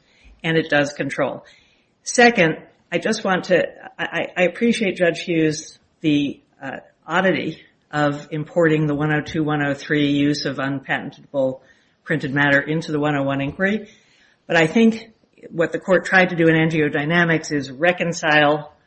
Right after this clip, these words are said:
printed matter with Alice by what we talked about earlier, claim as a whole. It's ju-, and, and, and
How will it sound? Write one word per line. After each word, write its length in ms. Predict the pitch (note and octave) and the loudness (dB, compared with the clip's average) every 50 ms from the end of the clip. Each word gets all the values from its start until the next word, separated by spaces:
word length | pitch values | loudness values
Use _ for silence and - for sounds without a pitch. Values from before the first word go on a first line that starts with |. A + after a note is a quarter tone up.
| _ _ _ _ _ - | _ _ _ _ _ -4
printed 280 | - F3+ D#3+ E3 D3 | -2 -2 0 0 0
matter 500 | D3 D3 D3 D3 D3 C#3+ C#3+ - - - - | 2 2 2 4 4 4 2 2 -4 -10 -6
with 160 | C#3+ C3+ - - | -6 -6 -6 -4
Alice 400 | D#3+ E3+ E3 D3 C#3+ D3 D3 - | -2 0 2 2 2 0 -2 -2
by 160 | - D#3 D3 | 0 0 2
what 160 | C#3+ D3+ D3+ | 2 2 0
we 100 | - D3+ | -2 -4
talked 260 | - E3 C#3+ C#3+ - | -4 -4 -6 -6 -4
about 200 | D#3 D#3+ F3 F#3 | -2 0 4 6
earlier, 420 | A3+ A#3 G3+ E3 B2+ A#2+ - - - _ _ _ _ _ _ _ _ _ _ _ _ _ _ _ | 6 6 6 6 4 2 0 -4 -12 _ _ _ _ _ _ _ _ _ _ _ _ _ _ _
claim 260 | _ - F#3 D#3+ D#3 | _ 0 2 4 4
as 100 | E3 D#3 | 4 2
a 40 | F3 | 0
whole. 400 | E3+ A3+ B3 E3 - - - - - - - - - - | 0 2 2 2 0 -2 -8 -16 -20 -20 -20 -20 -18 -12
It's 200 | - D3+ - - | -12 -10 -8 -2
ju-, 120 | - F#3 | 2 4
and, 280 | F#3 F#3 F#3 E3+ E3 - - | 4 4 4 0 -4 -4 -4
and, 180 | E3 D#3+ D#3 - | -6 -6 -6 -4
and 140 | E3 D#3+ | -6 -8